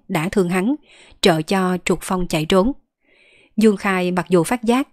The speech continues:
nhưng không đi an ủi nàng. Có một số việc luôn luôn phải tự để mình đi đối mặt mới được.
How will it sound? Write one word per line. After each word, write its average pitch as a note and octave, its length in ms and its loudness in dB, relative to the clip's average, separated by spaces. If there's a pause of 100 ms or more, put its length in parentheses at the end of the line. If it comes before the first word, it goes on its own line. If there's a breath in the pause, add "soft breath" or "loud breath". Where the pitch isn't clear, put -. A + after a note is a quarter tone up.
(300)
nhưng G3+ 220 2
không F#3+ 220 -4
đi F#3 160 2
an F3+ 180 -2
ủi E3 160 0
nàng. F3+ 280 -2 (340)
Có C#4 100 2
một A3 200 2
số G#3 200 0
việc G#3+ 300 0 (160)
luôn G#3+ 240 6
luôn F#3+ 280 2
phải E3 180 -4
tự D#3+ 240 -2
để E3+ 180 -2
mình F3 400 -2
đi F#3+ 180 4
đối F#3 260 -2
mặt A#3+ 240 -4
mới G#3 100 2
được. E3 240 2